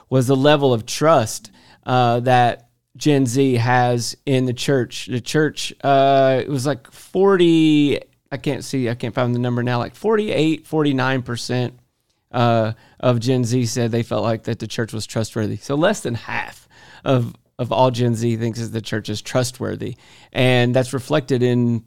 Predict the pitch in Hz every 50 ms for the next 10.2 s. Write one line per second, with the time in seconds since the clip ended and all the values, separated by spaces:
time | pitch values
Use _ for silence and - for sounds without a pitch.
0 | _ - - 117 110 113 110 107 _ _ _ _ - 127 123 123 107 120 120 113
1 | 131 135 139 123 120 117 107 - - _ - - 117 113 107 104 107 117 120 123
2 | 120 _ _ _ _ - - 156 151 143 123 98 - _ _ _ - - _ _
3 | _ - - 131 156 165 151 160 151 151 143 123 - 147 139 135 135 131 131 131
4 | 131 107 120 127 123 123 123 139 151 131 135 127 127 127 123 120 127 - _ _
5 | _ _ _ _ - _ _ _ _ _ _ _ 120 139 156 170 170 165 160 156
6 | 156 156 156 156 147 123 135 127 120 107 117 127 156 170 175 170 175 175 170 170
7 | 165 156 - - - - _ _ _ - - 120 123 123 117 120 - - 147 165
8 | 180 151 156 180 175 - - 175 165 147 165 165 156 151 151 139 139 156 - 170
9 | 160 160 160 151 139 131 151 156 143 127 - - - - - - 143 139 135 127
10 | 117 - -